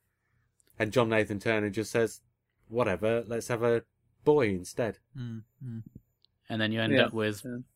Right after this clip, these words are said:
Speaker 3: you know, three companions in the, the following season, which is a, a bit much.
Speaker 1: Yeah,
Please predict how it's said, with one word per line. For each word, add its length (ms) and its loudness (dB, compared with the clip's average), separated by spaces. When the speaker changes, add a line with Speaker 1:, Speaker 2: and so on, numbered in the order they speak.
Speaker 3:
you 80 -8
know, 240 -10
three 320 -2
companions 640 -4
in 100 -6
the, 260 -6
the 100 -10
following 380 -6
season, 380 -10
which 200 -16
is 80 -16
a, 100 -14
a 60 -14
bit 160 -4
much. 360 -10
Speaker 1:
Yeah, 1000 -4